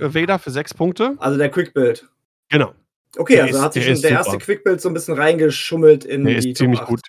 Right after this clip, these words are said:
Speaker 1: Ich hab den auch jetzt schon gespielt, aber da kommen wir nachher noch zu.
Speaker 2: Ja,
Speaker 1: Ähm,
Speaker 2: dann
Speaker 1: ja.
Speaker 2: also auf jeden Fall einen Thai Advance oder Thai, ähm, Turbo-Sternjäger.
Speaker 1: <laughs> Turbo-Sternjäger, stimmt.
Speaker 2: Marek Steele mit Marksmanship, Ruthless, Fire Control System, Proton Rockets, Munitions Failsafe.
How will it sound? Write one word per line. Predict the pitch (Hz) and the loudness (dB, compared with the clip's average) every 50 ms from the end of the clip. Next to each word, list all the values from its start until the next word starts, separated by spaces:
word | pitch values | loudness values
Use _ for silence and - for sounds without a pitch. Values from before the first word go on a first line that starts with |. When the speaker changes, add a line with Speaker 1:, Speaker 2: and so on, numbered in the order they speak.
| - _ _ | -20 _ _
Speaker 1:
Ich | - 151 | -4 -4
hab | 139 | 0
den | - 165 147 | 0 0 2
auch | 139 156 156 | 2 2 0
jetzt | 190 180 - - | 0 -2 0 0
schon | 185 180 | 2 2
gespielt, | 180 170 - - 185 185 156 | 2 0 -2 -2 -2 0 0
aber | 143 123 | 0 0
da | 120 | 0
kommen | - 139 139 135 135 131 | 0 0 0 0 0 -2
wir | |
nachher | 127 123 - 156 151 | -4 -4 -4 -4 -2
noch | 156 160 160 160 156 | 0 0 0 0 -2
zu. | - - 180 175 175 | -2 -2 -2 0 2
Speaker 2:
Ja, | 175 170 - - _ _ _ _ _ _ _ _ _ _ - | 2 0 -2 -6 _ _ _ _ _ _ _ _ _ _ -4
Speaker 1:
Ähm, | 131 127 127 | -2 2 2
Speaker 2:
dann | 127 131 135 135 131 127 127 127 - _ _ _ _ _ _ _ - | 4 4 4 4 2 0 -2 -6 -14 _ _ _ _ _ _ _ -20
Speaker 1:
ja. | - 92 - _ _ _ _ | -20 -20 -20 _ _ _ _
Speaker 2:
also | - 147 151 127 151 151 143 135 | -4 -4 0 2 4 4 4 2
auf | - 143 131 | -2 -2 2
jeden | 147 151 147 147 131 | 4 4 4 4 0
Fall | - 147 135 135 135 135 | -2 0 0 2 2 2
einen | 135 135 127 123 127 123 120 | 2 2 2 2 0 -2 -2
Thai | - - 127 123 | -4 -4 -4 -4
Advance | 117 117 104 98 107 - _ _ - | -4 -4 -8 -10 -10 -12 _ _ -8
oder | 123 135 127 123 - | -4 -4 -4 -4 -4
Thai, | - 143 147 147 143 143 139 131 90 | -2 0 0 2 2 2 0 0 0
ähm, | 123 127 127 123 123 120 120 120 117 117 117 107 - | 0 0 0 -2 -2 -4 -6 -8 -8 -10 -12 -10 -2
Turbo-Sternjäger. | - 156 147 135 127 - - 117 110 110 104 104 107 101 113 104 101 - _ _ _ - | 0 0 0 0 -2 -6 -8 -10 -12 -12 -14 -16 -18 -18 -18 -18 -18 -20 _ _ _ -20
Speaker 1:
<laughs> | - - - - - - - - - - - | -20 -20 -20 -18 -18 -16 -16 -16 -16 -12 -10
Turbo-Sternjäger, | - 139 127 - - 123 - - 127 - 113 117 117 117 110 107 107 113 113 | -8 -8 -8 -8 -10 -10 -10 -10 -12 -12 -14 -12 -12 -10 -10 -8 -8 -10 -10
stimmt. | - - 120 127 | -10 -6 -2 2
Speaker 2:
Marek | 147 160 190 240 233 233 233 233 | 6 6 8 8 8 6 6 4
Steele | - - - 226 226 196 160 | -2 -6 -2 0 2 4 4
mit | 147 139 127 | 2 2 0
Marksmanship, | 123 147 170 196 - - 190 175 170 - - 175 151 131 | 0 2 2 2 0 -4 -6 -6 -6 -4 -6 -6 -6 -4
Ruthless, | 139 156 185 190 - 170 160 160 156 - | -4 -4 -4 -4 -2 0 0 0 0 0
Fire | - 151 151 156 | -2 -2 -2 -2
Control | 151 151 139 - 156 147 | -4 -6 -2 0 0 0
System, | 139 - 160 151 147 - 147 139 135 | 0 -2 -6 -6 -4 -4 -4 -4 -2
Proton | 135 - 156 156 151 139 135 | -2 -2 0 0 0 -2 -2
Rockets, | 131 131 131 - 131 123 - - | -2 -2 -2 -4 -6 -8 -8 -8
Munitions | 123 123 147 180 180 - 165 - | -6 -6 -6 -6 -6 -10 -14 -6
Failsafe. | - 165 160 160 156 156 160 156 151 151 156 | 0 2 2 2 2 2 2 4 4 4 2